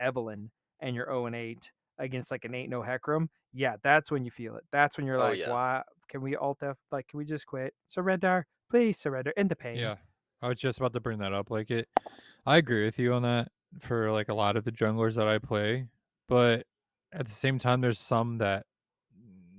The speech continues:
Speaker 3: there's just nothing that you can do, and there's nothing you can sit there mentally and go, "I can help my team," right? Like, Evelynn is a big one, right? Nocturne, to me, is also another big one. If you fall behind on Nocturne, you're done, right? Like,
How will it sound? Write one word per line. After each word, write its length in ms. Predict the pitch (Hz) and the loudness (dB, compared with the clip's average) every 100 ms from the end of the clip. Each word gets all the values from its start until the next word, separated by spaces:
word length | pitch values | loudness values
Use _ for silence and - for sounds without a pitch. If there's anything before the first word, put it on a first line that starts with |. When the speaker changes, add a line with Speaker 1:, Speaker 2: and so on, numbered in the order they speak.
| 123 | -10
Speaker 3:
there's 260 | 139 135 131 | 2 4 6
just 240 | 139 - | 4 4
nothing 480 | 123 113 - 110 107 | 4 4 4 0 2
that 140 | 107 | 2
you 180 | 110 107 | 2 0
can 200 | - 110 | -2 -4
do, 240 | 107 104 107 | 2 4 4
and 80 | 104 | 2
there's 240 | 101 104 | 0 -2
nothing 280 | 107 101 113 | -2 -2 -2
you 140 | 107 107 | -4 -2
can 160 | 107 | -4
sit 200 | 107 107 | -2 -2
there 140 | 110 104 | -2 -2
mentally 380 | 101 98 107 | -2 -2 -2
and 100 | 98 | -2
go, 120 | 104 98 | 2 2
"I 100 | 101 | 2
can 140 | 104 | 0
help 180 | 104 98 | 0 0
my 120 | 104 | -4
team," 280 | 101 107 117 | -4 -6 -6
right? 260 | 113 110 110 _ - - - | -2 -2 -2 _ -20 -20 0
Like, 100 | 123 | 4
Evelynn 360 | 120 120 123 123 | 8 8 8 6
is 120 | 113 | 2
a 60 | 107 | 2
big 200 | 104 98 | 0 0
one, 240 | 104 98 98 _ _ | -2 -4 -8 _ _
right? 280 | 107 104 107 | -2 0 0
Nocturne, 480 | 120 110 110 - 113 | 0 2 2 0 -2
to 100 | - | -2
me, 220 | 107 110 110 | -4 0 0
is 100 | 104 | 2
also 280 | 101 98 101 | 0 0 -4
another 220 | 101 98 | -2 -2
big 180 | 104 101 | -2 -2
one. 160 | 101 | -2
If 140 | 101 - | -4 -4
you 140 | 113 | -2
fall 180 | - 110 | 0 0
behind 300 | 107 107 110 | 2 0 0
on 80 | 98 | -2
Nocturne, 400 | 98 98 - 104 | -2 -4 -4 -4
you're 160 | 104 104 | -2 -2
done, 340 | 95 85 85 _ _ _ _ _ _ _ _ - | -2 -4 -6 _ _ _ _ _ _ _ _ 0
right? 240 | 104 107 | 0 2
Like, 280 | 104 95 | 0 -4